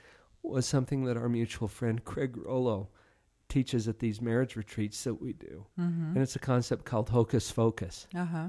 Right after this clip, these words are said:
Speaker 1: Do you remember that?
Speaker 2: I don't remember
Speaker 1: He
Speaker 2: it.
Speaker 1: shared the story of this shower that he had. I think he may have shared it on one of our podcast episodes too. It was, it was a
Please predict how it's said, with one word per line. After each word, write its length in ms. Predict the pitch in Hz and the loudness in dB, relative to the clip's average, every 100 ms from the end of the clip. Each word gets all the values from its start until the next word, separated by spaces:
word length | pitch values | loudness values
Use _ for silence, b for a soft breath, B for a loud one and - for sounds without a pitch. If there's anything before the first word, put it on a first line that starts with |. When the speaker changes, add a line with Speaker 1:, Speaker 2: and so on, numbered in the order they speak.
| 208 | -6
Speaker 1:
Do 100 | - | -2
you 40 | 123 | 2
remember 280 | 123 113 | 4 4
that? 280 | 110 113 139 - | 2 2 2 0
Speaker 2:
I 100 | 180 | -2
don't 380 | 170 180 160 143 | 2 4 2 -2
remember 300 | 170 165 165 | -4 2 6
Speaker 1:
He 60 | |
Speaker 2:
it. 40 | 151 | 6
Speaker 1:
shared 360 | 147 196 214 | 6 4 4
the 80 | 190 | 0
story 380 | - 151 156 139 | 2 6 8 6
of 140 | 113 | 4
this 380 | 110 113 - - 349 | 2 0 -2 -6 -8
shower 560 | - - 127 147 131 | -4 2 4 6 6
that 160 | 110 101 | 6 2
he 60 | 104 | 0
had. 200 | 107 123 | 2 4
I 60 | |
think 160 | 123 175 | 4 4
he 80 | 135 | 4
may 140 | 117 | 6
have 120 | 110 | 4
shared 220 | - 117 | 6 4
it 100 | 110 | 6
on 140 | 107 107 | 2 2
one 140 | 101 | 2
of 80 | 104 | 2
our 100 | 95 | 0
podcast 640 | - 143 147 104 98 - | 0 0 0 -2 -2 -2
episodes 500 | 101 110 - 101 98 | -4 -4 -2 -2 -4
too. 240 | - 113 104 B B - | 0 0 0 B B -2
It 60 | |
was, 260 | 131 127 - b b b | 2 2 0 b b b
it 40 | 139 | 2
was 140 | |
a 60 | 123 | 2